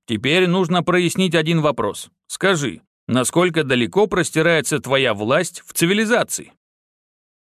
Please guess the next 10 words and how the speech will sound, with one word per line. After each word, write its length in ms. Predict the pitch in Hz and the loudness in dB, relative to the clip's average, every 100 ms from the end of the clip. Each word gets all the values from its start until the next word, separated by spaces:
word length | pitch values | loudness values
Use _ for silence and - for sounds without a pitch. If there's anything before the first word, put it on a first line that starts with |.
| - | -14
Гуров 420 | 90 104 156 170 | -4 0 0 0
понимал, 600 | 175 196 220 220 107 - - | 0 2 2 0 -2 -6 -6
вопрос 600 | 110 113 120 143 180 175 | -2 0 2 2 2 0
не 140 | 196 | 0
праздный, 640 | 220 220 127 95 82 - _ - | 2 0 0 -4 -14 -18 _ -4
можно 380 | 104 117 123 117 | -2 0 0 -2
сказать, 480 | - 104 127 143 | -2 -2 0 -2
стержневой. 760 | - - 175 135 185 151 95 - _ _ _ _ 120 | -2 0 0 2 0 0 -2 -6 _ _ _ _ -2
Император 540 | 113 113 127 127 110 | 0 2 2 0 0
выяснял, 640 | 110 104 - 110 143 175 | 0 -2 -2 0 0 0